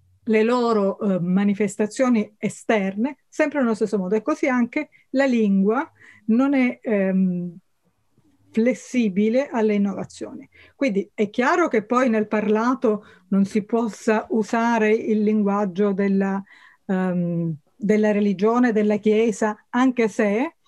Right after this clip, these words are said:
fino al millenovecentosettantasei la Cathareusa, cioè quella lingua modellata quanto più possibile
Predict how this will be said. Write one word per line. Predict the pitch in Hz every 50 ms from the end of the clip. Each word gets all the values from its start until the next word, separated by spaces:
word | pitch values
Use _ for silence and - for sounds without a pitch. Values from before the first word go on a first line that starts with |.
| - - _ - - _ _
fino | _ - - 311 311 277 254
al | 240 233
millenovecentosettantasei | 226 254 254 233 226 214 208 202 196 190 - 233 214 190 - 185 - 190 185 - 208 202 190 196 185 180 - 208 202 208 214 214 247 320 - _ _ _ _ _ _ _ _ _ _
la | 214 254 285
Cathareusa, | 285 285 254 196 - 247 233 233 233 220 202 175 170 - - 196
cioè | 180 - - 202 196 190
quella | - 208 202 208 208 208
lingua | 208 220 233 240 233 226 214 208
modellata | 190 208 208 196 202 202 208 202 202 214 220 220 214 208 - 220 196
quanto | 196 196 190 190 190
più | - 214 196
possibile | - 214 196 - - 220 220 220 185 208 208 196 196 196 190